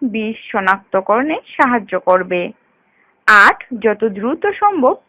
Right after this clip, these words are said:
উপরের কাজগুলো সেরে নিয়ে ব্যক্তিকে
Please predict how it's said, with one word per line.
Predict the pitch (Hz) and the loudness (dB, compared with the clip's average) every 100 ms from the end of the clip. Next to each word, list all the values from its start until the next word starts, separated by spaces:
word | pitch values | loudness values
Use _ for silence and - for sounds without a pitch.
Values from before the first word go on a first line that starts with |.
| _ _ _ | _ _ _
উপরের | - 214 214 214 214 - | -8 -2 0 0 0 2
কাজগুলো | 202 196 214 202 214 | 2 2 -6 -8 -8
সেরে | - 233 302 403 | -2 -2 -2 -6
নিয়ে | 311 453 220 | -6 -4 -4
ব্যক্তিকে | 202 - 190 196 | -6 -8 -6 -4